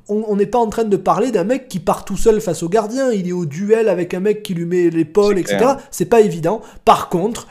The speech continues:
Speaker 1: la troisième,
Speaker 2: La troisième,
Speaker 1: euh,
Speaker 2: putain.
Speaker 1: pour moi, la troisième, c'est ce qui lui vaut une énorme tête de mort si jamais on est dans le système, on mouille le micro, normal.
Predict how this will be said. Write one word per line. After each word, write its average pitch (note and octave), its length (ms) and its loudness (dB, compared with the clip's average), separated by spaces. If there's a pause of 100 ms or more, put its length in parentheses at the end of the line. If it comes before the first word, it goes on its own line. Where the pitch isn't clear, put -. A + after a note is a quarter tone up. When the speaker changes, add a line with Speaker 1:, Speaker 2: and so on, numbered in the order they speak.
(140)
Speaker 1:
la G#3 200 4
troisième, D3+ 680 -2
Speaker 2:
La G#3+ 80 -6
troisième, A2 560 2
Speaker 1:
euh, C#2+ 60 -6 (100)
Speaker 2:
putain. G2 360 -4
Speaker 1:
pour A3 200 2
moi, G3+ 160 0
la A#3+ 120 4
troisième, F3+ 500 -4
c'est - 160 -6
ce F#3+ 140 -6
qui G#3 240 -6
lui F3 200 -4
vaut F3+ 380 -2 (260)
une G3+ 220 -2
énorme G#3+ 640 2
tête F3+ 260 -2
de F3 100 -2
mort G3 400 -2
si - 320 -6
jamais E3+ 540 -2 (280)
on D#3 160 -6
est F#3 80 -2
dans F3+ 120 -2
le E3 100 -4
système, F#3+ 420 -6
on F3 60 -6
mouille E3+ 200 -6
le D#3 100 -6
micro, D3+ 280 -4
normal. G#3+ 460 -2